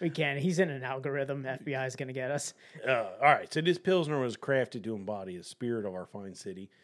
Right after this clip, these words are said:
Speaker 2: with malty upfront aromas and a big bready notes throughout. This is a bread, this is a bread-filled episode.
Speaker 1: Carbo loading?
Speaker 2: Yeah, so we're car-, yeah, this is a carbo load episode. Um, giving a nod to the Philadelphia native baked delight.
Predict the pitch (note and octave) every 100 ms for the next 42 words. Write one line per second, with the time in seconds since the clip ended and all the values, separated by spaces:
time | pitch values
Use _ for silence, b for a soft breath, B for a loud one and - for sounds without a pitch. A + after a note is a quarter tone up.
0 | b b - G2+ C#3 D#3 D3+ B2+ C3 -
1 | C3+ A#2 A2 B2 B2+ B2+ A2+ G2 - C#3
2 | C3 C3 C3 A#2+ G#2+ G#2 G2 F#2+ - -
3 | G2 F#2 F2 - A2 F#2+ E2+ D#2+ G#2 G2
4 | G2 - _ C3+ C3+ A2 E2+ B2+ B2 -
5 | B2+ A#2 G#2 - - F2+ E2+ - - -
6 | C#3+ C#3+ D#3+ D#3+ F3 F3+ - _ _ -
7 | - C3 C3 - - C#3 A#2 D3 C#3 C#3+
8 | B2+ A2+ G#2 - A2 A2+ G2 - A2 G2
9 | F2+ F2+ F2+ F#2 F#2 F#2 - F#2 F2 -
10 | b b b b b C3+ B2+ A2+ F#2+ -
11 | _ _ _ _ _ _ _ - C#3 D#3+
12 | D#3 C3+ C3 B2 A#2+ G#2+ B2+ A2 - C3+
13 | A#2+ A2 - A#2 G#2+ G#2+ G#2+ G#2 F#2+ -
14 | A#2+ G#2+ - G2+ F#2 F2+ F2